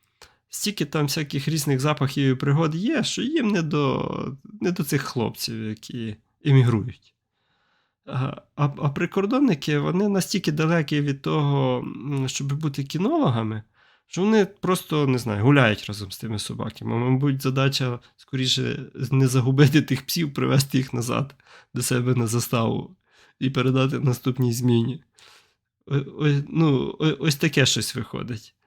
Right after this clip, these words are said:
І добре, ну, з нашими все ясно, <laughs> але ж поляки, та сама ситуація.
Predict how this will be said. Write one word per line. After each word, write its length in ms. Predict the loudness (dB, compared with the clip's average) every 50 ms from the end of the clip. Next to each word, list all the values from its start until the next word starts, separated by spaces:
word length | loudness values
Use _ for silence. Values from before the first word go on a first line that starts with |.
| _ _ _ _ _ _ _ _ _
І 160 | 0 0 0
добре, 680 | 4 4 4 4 6 6 6 6 6 4 2 0 -2 0
ну, 220 | 2 4 4 4
з 40 | 4
нашими 360 | 4 4 6 4 4 4 4
все 200 | 4 4 4 4
ясно, 420 | 4 6 4 4 2 2 0 -4 -4 0
<laughs> 40 | -2
але 260 | 0 4 4 4 4
ж 100 | 2 0 _
поляки, 500 | 0 0 0 0 -4 -4 -6 -6 -8 -8 -10 _ _ _
та 140 | -6 -6
сама 320 | -4 -2 -2 0 2 0 0
ситуація. 800 | 0 -2 -2 0 0 0 2 0 -2 -4 -8 -12 -12 -14 -14